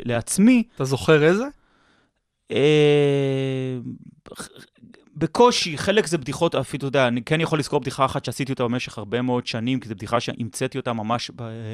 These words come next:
Speaker 1: אה, בתיכון, שהמורה צעקה לכיתה,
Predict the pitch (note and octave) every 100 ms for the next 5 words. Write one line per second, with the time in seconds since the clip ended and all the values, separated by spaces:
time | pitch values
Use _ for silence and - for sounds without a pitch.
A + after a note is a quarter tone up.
0 | A#2 A2+ A2 F#2 A#2 A#2 G#2 D3 D#3 D3+
1 | B2+ G#2+ - _ _ _ - G#2+ G#2 G2+
2 | C3+ C#3 B2+ G#2+ - A#2+ G#2+ - B2+ B2+
3 | A2+ G#2 G2+ A2+ B2 A#2+ A#2